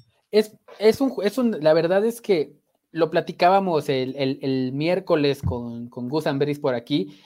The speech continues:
y decíamos la forma, lo, lo que tú mencionabas, George, ¿no? La forma en la que los, los Broncos detienen a Lamar Jackson, eh, que pudiéramos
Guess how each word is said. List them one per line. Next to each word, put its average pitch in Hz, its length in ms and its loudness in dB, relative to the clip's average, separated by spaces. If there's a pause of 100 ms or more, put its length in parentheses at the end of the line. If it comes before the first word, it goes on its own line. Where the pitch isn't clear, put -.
(220)
y 170 60 -4
decíamos 214 280 2
la 196 100 2
forma, 226 420 2
lo, 175 180 0
lo 175 140 0
que 190 100 -6
tú 208 120 -2
mencionabas, 180 380 -2
George, 165 200 -8
¿no? 160 80 -12
La 160 140 0
forma 208 260 0
en 214 60 -2
la 196 160 0
que 160 100 -4
los, 135 320 -2
los 143 160 -6
Broncos 175 300 -4
detienen 165 480 -6
a 131 100 -10
Lamar 151 320 0
Jackson, 160 480 0 (400)
eh, 147 140 -8
que 147 100 -8
pudiéramos 170 680 0